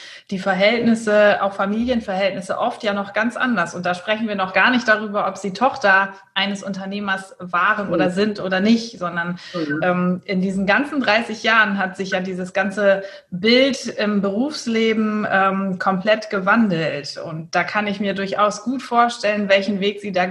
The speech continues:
Speaker 1: gegangen sind und dass sie da durchaus auch den ein oder anderen, vielleicht ja sogar auch Machtkampf kämpfen mussten, um ihr eigenes Profil
Speaker 2: Mhm.
Speaker 1: leben zu können.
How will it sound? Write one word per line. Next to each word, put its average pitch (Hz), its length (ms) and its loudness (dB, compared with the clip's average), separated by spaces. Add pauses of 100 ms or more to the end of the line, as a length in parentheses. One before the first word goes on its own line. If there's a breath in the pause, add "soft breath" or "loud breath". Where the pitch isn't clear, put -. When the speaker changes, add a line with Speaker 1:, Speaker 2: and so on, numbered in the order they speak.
Speaker 1:
gegangen 180 300 0
sind 240 200 2
und 220 140 0
dass 214 160 2
sie 226 100 -2
da 202 160 4
durchaus 202 480 -2
auch 233 180 -2
den 233 200 -4
ein 240 240 -2
oder 233 220 0
anderen, 233 260 2
vielleicht 320 400 -2
ja 240 120 2
sogar 226 280 2
auch - 60 -8
Machtkampf 185 720 0 (400 loud breath)
kämpfen 208 380 2
mussten, 208 320 -2
um 311 240 2
ihr 247 180 2
eigenes 220 480 0
Profil 214 420 -4
Speaker 2:
Mhm. 214 40 -2
Speaker 1:
leben 254 380 4
zu 156 160 -10
können. 143 480 -8